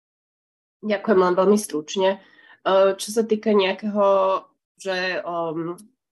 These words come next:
nie kopírovania, ale jednoducho učenia sa najlepšie praxe od našich susedov a od iných krajín. Ako čisto teoreticky od Estoncov by sme si vedeli zobrať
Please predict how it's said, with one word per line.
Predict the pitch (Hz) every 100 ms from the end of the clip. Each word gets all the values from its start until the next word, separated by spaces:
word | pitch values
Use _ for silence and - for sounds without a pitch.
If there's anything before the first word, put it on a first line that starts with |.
| -
nie | 185
kopírovania, | 175 190 208 185 180 175 175 170
ale | 170 170
jednoducho | 175 185 185
učenia | 175 - 220 180 170 175
sa | 180 170 165 117
najlepšie | 170 156 170 170 - 180
praxe | 160 160 - 170
od | 156 160
našich | - 185
susedov | - 170 175 170 165
a | 160
od | 160
iných | 165 160 -
krajín. | 165 151 156 - _ _ _ -
Ako | 214 208 -
čisto | 226 214 233
teoreticky | 214 208 208 208 196 - - 190 190 185 _ _ -
od | 190
Estoncov | 208 208 202 202 202 175
by | 180
sme | 185 175 175 170 175
si | - 180
vedeli | 180 180 165
zobrať | 170 165 170